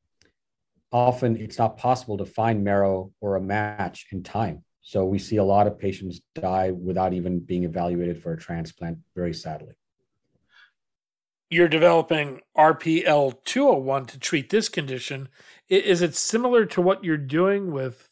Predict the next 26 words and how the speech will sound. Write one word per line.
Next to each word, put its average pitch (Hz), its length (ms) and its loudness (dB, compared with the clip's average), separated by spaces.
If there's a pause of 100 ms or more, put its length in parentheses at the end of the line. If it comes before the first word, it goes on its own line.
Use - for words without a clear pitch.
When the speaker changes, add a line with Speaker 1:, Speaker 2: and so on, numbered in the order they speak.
Speaker 2:
Fanconi 151 540 -4
anemia? 208 440 -8 (1200)
Speaker 1:
It 143 140 4
is 185 320 6 (140)
very 139 320 4
similar. 110 420 0
In 104 80 -2
fact, 120 400 0
it's 104 160 -8
also 123 260 -2
an 113 160 -4
ex 135 280 -6 (160)
vivo 113 640 4
lentiviral 110 760 0
gene 104 200 -8
therapy, 98 560 -6 (1080)
treated 113 380 4
much 107 320 0
like 98 420 0 (560)
we 104 380 -4
had 101 200 -6
just 95 300 -2 (240)
mentioned 98 380 -2
on 95 100 -2
Fanconi 95 420 -4
anemia. 101 480 -2